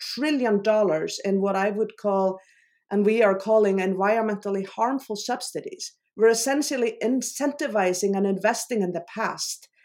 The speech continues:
and not in the future we need. We need to realign those incentives.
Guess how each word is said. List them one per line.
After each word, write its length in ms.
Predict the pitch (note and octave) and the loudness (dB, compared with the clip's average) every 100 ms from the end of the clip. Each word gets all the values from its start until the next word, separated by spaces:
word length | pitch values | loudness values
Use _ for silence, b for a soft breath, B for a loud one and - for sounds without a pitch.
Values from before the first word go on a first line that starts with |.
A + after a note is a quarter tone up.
| b | b
and 160 | - A3 | -2 2
not 280 | A#3 A#3 - | 2 0 0
in 140 | A3+ | 2
the 100 | F#3+ | 2
future 420 | F#3 A3+ G#3 F#3+ | 0 -4 -2 -2
we 140 | F3 F3 | 0 0
need. 300 | F3 E3 F3+ _ B B | -2 -6 -10 _ B B
We 120 | A3 | 2
need 160 | C4 - | 2 0
to 80 | |
realign 760 | A#3+ G#3+ C4+ D4 B3+ G#3+ A3 A#3 | -2 0 0 0 2 2 2 2
those 240 | G3+ F#3+ | 0 0
incentives. 680 | F#3+ F#3 F#3+ F#3 - - - | -2 -2 -4 -6 -8 -12 -14